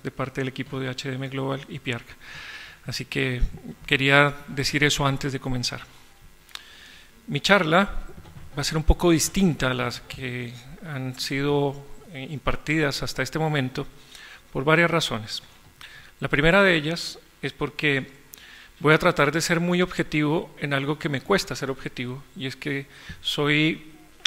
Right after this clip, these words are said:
eh, una persona muy convencida de las bondades del H D M cuatro, y por ende siempre me van a escuchar, eh, formas propositivas de poder utilizar la herramienta. Pero también soy crítico frente a situaciones en las cuales yo creo que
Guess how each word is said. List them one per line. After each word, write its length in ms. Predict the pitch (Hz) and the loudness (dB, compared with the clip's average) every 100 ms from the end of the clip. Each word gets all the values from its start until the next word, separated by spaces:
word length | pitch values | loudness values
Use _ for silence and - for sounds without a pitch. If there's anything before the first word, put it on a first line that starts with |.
| - - | -6 0
eh, 300 | 143 135 - | 2 2 2
una 180 | 151 151 | 4 6
persona 280 | 147 147 | 6 6
muy 180 | 160 175 | 6 2
convencida 640 | 170 165 156 139 147 143 151 | 4 0 0 -2 -2 -2 0
de 60 | |
las 120 | 156 | 0
bondades 440 | 131 131 131 139 143 | 0 0 2 2 2
del 100 | 135 | -2
H 220 | 135 151 | 0 -2
D 60 | 147 | -2
M 120 | 156 | 0
cuatro, 380 | 160 131 139 - - - - - - - - | 0 0 -4 -10 -18 -20 -20 -20 -20 -18 -10
y 100 | - | 10
por 180 | 151 | 12
ende 480 | 156 165 180 190 - | 12 8 4 4 0
siempre 420 | - - 170 175 175 | -4 2 2 4 0
me 120 | 160 | 0
van 100 | 151 | 0
a 60 | |
escuchar, 520 | 165 170 - 139 143 160 - - - - | -2 -4 -2 0 -2 -8 -18 -20 -10 -4
eh, 460 | 147 139 127 123 - | -2 -2 -2 -4 -2
formas 340 | 165 165 175 | -2 0 -2
propositivas 840 | - 175 143 143 - 135 143 - - | -2 -4 -2 -4 -2 -2 -2 -6 -10
de 120 | 147 | -10
poder 300 | - 131 131 | -4 -2 0
utilizar 460 | 139 147 135 131 127 | -2 -2 -2 -2 -2
la 80 | 135 | 0
herramienta. 480 | 139 135 117 - - - - - - - - - | 0 0 -2 -6 -12 -12 -14 -20 -20 -20 -20 -10
Pero 160 | 147 151 | -2 2
también 400 | 165 185 233 233 | 4 6 4 4
soy 320 | 196 190 196 | 4 4 2
crítico 720 | - 175 170 185 - 190 214 | -2 -2 0 -2 2 0 0
frente 340 | - 151 135 139 | -4 -4 -2 -2
a 300 | 135 131 127 - - - | 0 -2 -6 -12 -14 -8
situaciones 680 | 156 151 139 - 147 160 | -4 -2 0 0 0 -2
en 120 | 175 143 | -2 -4
las 120 | - | -2
cuales 340 | 135 139 143 | -2 -2 -2
yo 140 | 156 139 | -4 -2
creo 220 | 147 143 | -2 -2
que 260 | 156 147 | -2 -2